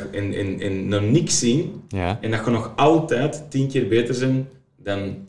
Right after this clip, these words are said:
Speaker 1: commerciële dingen die je in een Deleuze koopt, bijvoorbeeld.
Speaker 2: Ja.
Speaker 1: Dus, kunnen we dat heel moeilijk maken? Ja. En alstublieft, als je bij ons een tijdje koffie koopt, maak het voor je eigen moeilijker en moeilijker. Begint af te wegen, begint de temperatuur van je water in doog te houden,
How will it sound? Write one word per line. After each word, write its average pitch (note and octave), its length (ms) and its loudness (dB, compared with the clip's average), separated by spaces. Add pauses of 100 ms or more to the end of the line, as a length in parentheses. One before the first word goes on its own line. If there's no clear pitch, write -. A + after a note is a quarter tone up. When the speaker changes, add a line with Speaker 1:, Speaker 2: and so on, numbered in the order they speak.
Speaker 1:
commerciële G#2+ 580 4
dingen A2+ 300 2
die G#2 120 2
je F#2+ 120 -4
in F#2+ 80 -4
een F#2 120 -4
Deleuze - 480 -4
koopt, E2+ 320 -8
bijvoorbeeld. E2+ 680 -10
Speaker 2:
Ja. G2 160 -4 (360)
Speaker 1:
Dus, A#2+ 320 2 (840)
kunnen F3+ 200 4
we F3 60 6
dat D#3 100 6
heel D#3 120 8
moeilijk E3 260 6
maken? E3 380 0
Ja. A2 360 4
En G#2+ 120 -4
alstublieft, A#2 680 0 (140)
als A2 220 -4
je G#2 300 2
bij G2+ 120 0
ons A#2+ 220 -2
een G2+ 100 -10
tijdje A#2 320 0
koffie A#2 260 -2
koopt, - 320 0 (100)
maak A2+ 280 0
het C#3+ 100 -2
voor - 160 0
je G#2+ 120 4
eigen A2 380 0
moeilijker A2+ 340 2
en G2+ 80 -2
moeilijker. G#2 400 -4
Begint A#2+ 340 -4
af B2 180 -4
te - 80 -8
wegen, B2 340 0 (360)
begint G#2+ 300 0
de B2 80 -4
temperatuur A#2+ 520 2
van A#2+ 120 2
je A2+ 160 2
water A2 320 0
in A2 140 -2
doog G#2+ 240 2
te A#2 100 2
houden, A2 280 2